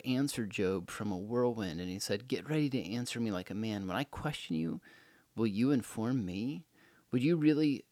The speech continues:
challenge my justice? Would you declare me guilty to justify yourself? Do you have an arm like God's? Can you thunder with a voice like his?" You see what,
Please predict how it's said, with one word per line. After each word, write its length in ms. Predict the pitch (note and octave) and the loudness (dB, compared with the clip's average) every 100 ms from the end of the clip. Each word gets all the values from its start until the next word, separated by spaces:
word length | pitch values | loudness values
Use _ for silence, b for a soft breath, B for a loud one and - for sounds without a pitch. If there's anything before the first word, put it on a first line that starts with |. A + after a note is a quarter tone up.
| _ | _
challenge 560 | - D#3+ C#3+ C3+ A2+ A#2+ | -2 0 2 2 2 0
my 200 | A#2+ A#2 | -2 0
justice? 600 | A#2 A#2+ - D#2+ - - - | 0 0 -4 -8 -8 -6 -2
Would 200 | C#3+ B2+ | -2 0
you 140 | D#3 | 0
declare 640 | E3+ - - B2 B2 A2+ - _ | 0 -2 -2 0 0 -4 -10 _
me 260 | A#2+ A2+ G#2+ | 0 0 0
guilty 480 | - B2 B2 A#2 G2 | 0 0 0 -2 -2
to 120 | - | -4
justify 380 | G#2+ G#2+ - G#2 | -4 -4 -4 -6
yourself? 380 | F#2+ - G#2 F#2+ B B B | -6 -2 -4 -4 B B B
Do 100 | - | 0
you 100 | C#3 | 4
have 160 | E3 E3+ | 4 2
an 100 | C#3+ | 0
arm 320 | - B2+ C#3+ | 0 2 2
like 200 | B2+ G2+ | 0 -4
God's? 280 | A2+ A2+ G#2+ | -4 -4 -4
Can 220 | - D#3 | 0 2
you 80 | D#3+ | 2
thunder 320 | - C#3 C#3+ | 2 2 2
with 160 | C3 B2 | 0 -2
a 60 | |
voice 300 | F#2+ G2+ A#2+ | -4 -4 -4
like 200 | F#2 E2+ | -4 -4
his?" 240 | F2 D2 F2 | -4 -4 -4
You 60 | |
see 120 | B2+ D3+ | -4 -4
what, 160 | - | -4